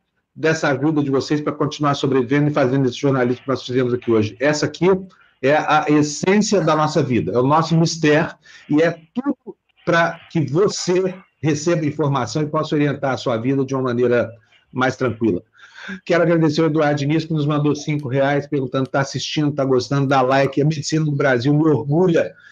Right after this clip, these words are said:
Trabalho há quarenta e quatro anos, sou infectologista. Grande Nicolé. É, doutor Eduardo, em nome de nós aqui, os desvalidos, eu quero agradecer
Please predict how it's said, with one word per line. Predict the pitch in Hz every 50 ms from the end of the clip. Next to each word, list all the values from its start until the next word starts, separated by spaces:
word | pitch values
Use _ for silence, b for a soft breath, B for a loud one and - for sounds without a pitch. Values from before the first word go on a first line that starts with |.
| b b b _
Trabalho | - 151 135 127 147 170 170 165
há |
quarenta | 165 - - 175 165 180 208 220 220 190
e | 147
quatro | - 170 151 143 - 143
anos, | 156 160 156
sou | - 170 160
infectologista. | 147 151 - 170 170 170 - 170 151 143 131 117 113 131 123 - 135
Grande | 117 107 139 165 175 170 151 156
Nicolé. | 151 147 151 147 123 117 117 113 110 110 - _ _ -
É, | 147 139 135 135 135 131 131 131 127 127 127 - -
doutor | 147 135 135 131 - 151 139
Eduardo, | 131 139 151 156 151 131 104 104 - - _ _ _ _ _ _ _ _ _ -
em | 139 156 151
nome | 147 147 160 170 175 175 165 151 131 113 107 107 110 110 -
de | 123 117 110 127
nós | 127 135 143 147 151 143 117 127
aqui, | 123 - 139
os | 131 120
desvalidos, | 117 120 120 117 123 123 117 123 147 147 -
eu | 135 127
quero | 113 160 156 156
agradecer | 147 139 147 165 151 147 151 143 - - - 151 156 151 156 156